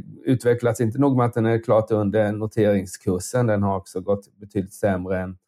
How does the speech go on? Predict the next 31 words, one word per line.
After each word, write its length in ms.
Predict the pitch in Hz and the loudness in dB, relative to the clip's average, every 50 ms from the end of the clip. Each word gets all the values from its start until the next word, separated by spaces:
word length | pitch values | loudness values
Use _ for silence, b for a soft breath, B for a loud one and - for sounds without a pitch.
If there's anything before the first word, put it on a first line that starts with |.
| _ _ - | _ _ -6
än 80 | 101 | 2
börsen 420 | 95 135 175 185 185 - 160 147 139 | 4 6 6 6 4 0 -2 -2 0
sett 240 | - - 104 - | 0 0 0 0
till 180 | - 117 104 98 | -2 -2 0 0
noteringskurs 680 | 104 107 101 - 107 95 92 95 - _ - 110 101 - | 0 0 0 0 0 0 0 -4 -10 _ -16 -16 -16 -10
och 40 | 104 | -4
dagens 300 | 98 90 85 82 85 85 | -4 -4 -4 -6 -12 -20
kurs 320 | _ _ - 64 - - - | _ _ -20 -20 -20 -20 -18
och 340 | 80 76 87 98 _ 101 | -18 -18 -18 -20 _ _
noteras 420 | 107 104 - - - - 110 117 - | -20 -8 -4 -4 -4 -4 -6 -10 -4
till, 200 | 120 113 113 113 _ _ _ _ _ _ _ _ _ _ _ - - | -2 -2 -2 -2 _ _ _ _ _ _ _ _ _ _ _ -20 -8
till 220 | - 123 110 95 85 | -4 -4 -4 -4 -4
i, 380 | - 73 80 82 85 95 95 - | -6 -6 -8 -8 -8 -12 -14 -6
på 100 | - 107 | -6 -4
sina 200 | 101 110 110 104 | 0 0 0 2
lägsta 360 | 107 113 107 92 - - 95 | 4 4 2 2 0 -6 -6
nivåer 400 | 95 104 101 92 80 78 107 127 | -4 -2 -2 -2 -2 0 0 2
nu 140 | 135 117 98 | 2 2 2
egentligen. 520 | 95 98 90 80 85 - 82 78 82 87 95 | 2 0 -2 -4 -6 -12 -14 -12 -12 -8 -8
Och 80 | 98 | -2
då 260 | 101 110 120 127 127 _ _ _ _ _ _ _ _ _ _ | 0 2 2 2 0 _ _ _ _ _ _ _ _ _ _
kan 160 | - 143 135 131 | 2 4 6 6
det 80 | 135 | 6
vara 160 | 131 127 120 120 | 6 6 4 2
någonting 380 | 117 107 104 104 104 113 95 | 2 0 -2 -2 -2 0 0
att 160 | 95 95 98 _ | 0 -2 -4 _
plocka 380 | - 113 107 104 - - 127 | 0 2 2 2 4 2 4
upp 240 | 131 147 156 151 - | 4 4 2 2 2
här. 260 | 143 123 131 139 139 | 2 4 4 4 4
Dels 340 | 127 131 120 110 110 104 - | 4 2 2 2 2 0 0
så 300 | - 107 101 90 - - | 2 2 2 2 0 -4